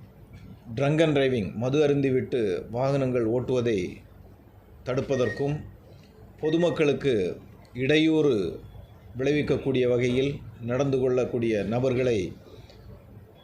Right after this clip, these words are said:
தடுப்பதற்கும், ஐந்நூறு மீட்டருக்கு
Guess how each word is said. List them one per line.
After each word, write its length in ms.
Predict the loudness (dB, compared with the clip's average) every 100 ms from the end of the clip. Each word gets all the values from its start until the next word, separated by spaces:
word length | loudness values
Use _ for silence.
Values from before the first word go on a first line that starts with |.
| -20 -8
தடுப்பதற்கும், 800 | -2 0 0 0 0 -2 -4 -4 -6 -14 -20 -20 -20 -20 -20 -20 -20 -20 -20 -20 -20 -20 -20 -20 -20 -20 -20 -10
ஐந்நூறு 440 | -2 2 4 4 2
மீட்டருக்கு 720 | 2 0 -2 0 0 0